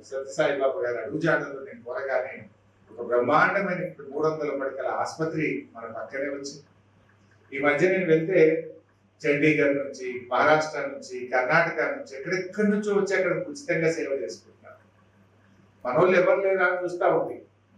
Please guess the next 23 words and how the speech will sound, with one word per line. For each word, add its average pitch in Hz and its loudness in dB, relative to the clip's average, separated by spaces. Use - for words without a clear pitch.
సిద్దిపేట 180 4
రూరల్ 180 4
మండలం 165 -2
తోర్నాల 160 4
గ్రామానికి 151 -2
చెందిన 143 -2
ఒక - -6
దళిత 180 4
కుటుంబంలో - 0
రెండు 165 4
సంవత్సరాల 160 2
బాలుడు 180 4
కూడా 170 2
ఆ 160 6
రోజు 156 4
శస్త్రచికిత్స 147 -8
జరిగింది. 135 -4
నన్ను 131 -8
చూడగానే 170 2
గుర్తుపట్టి 147 -4
నా 135 -2
దగ్గరకు 135 -6
వచ్చి - -14